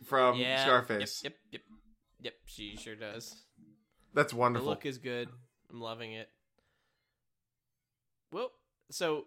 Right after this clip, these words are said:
Speaker 2: we talked a lot during this match, which was Macho Man with Lex, with Sting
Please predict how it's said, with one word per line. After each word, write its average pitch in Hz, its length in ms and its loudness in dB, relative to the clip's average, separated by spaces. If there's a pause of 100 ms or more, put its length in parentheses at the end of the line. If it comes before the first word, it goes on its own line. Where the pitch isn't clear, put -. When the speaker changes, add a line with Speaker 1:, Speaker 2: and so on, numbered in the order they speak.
Speaker 2:
we 180 180 -10
talked 196 340 -2
a 131 60 -6
lot 110 340 -8
during 110 180 -12
this 104 180 -16
match, 104 340 -12
which 123 240 -12
was 113 400 -10 (200)
Macho 135 320 -4
Man 123 520 -4 (920)
with 120 200 -10
Lex, 113 720 -6 (800)
with 233 180 -16
Sting 107 600 -8